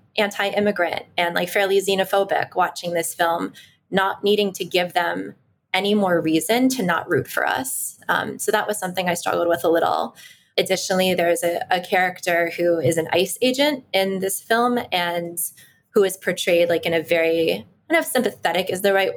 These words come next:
way, but he, he's, he's friendly in this film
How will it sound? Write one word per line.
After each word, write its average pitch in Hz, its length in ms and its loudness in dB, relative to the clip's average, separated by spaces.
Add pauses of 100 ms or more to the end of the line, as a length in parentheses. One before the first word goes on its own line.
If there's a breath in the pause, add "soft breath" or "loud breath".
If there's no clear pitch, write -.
(160)
way, 202 220 2
but 160 120 0
he, 185 280 0
he's, 240 320 -2
he's 254 260 0
friendly - 640 -4
in 180 140 0
this 165 240 0
film - 440 -2